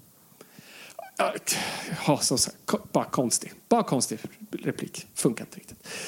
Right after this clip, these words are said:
Så, och sen har vi Lois Lane här som ska slänga spiran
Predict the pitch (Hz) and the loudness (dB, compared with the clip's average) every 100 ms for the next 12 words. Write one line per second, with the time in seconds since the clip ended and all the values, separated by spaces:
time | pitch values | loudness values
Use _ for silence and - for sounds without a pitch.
0 | - - - 220 233 - 165 170 156 147 | -12 2 6 8 6 4 6 6 6 6
1 | 143 135 127 123 190 190 185 180 185 170 | 4 6 6 6 6 6 6 6 6 4
2 | - 123 - 127 117 120 117 117 - 139 | 4 4 4 4 2 2 0 0 2 4
3 | 131 127 135 135 | 6 4 4 2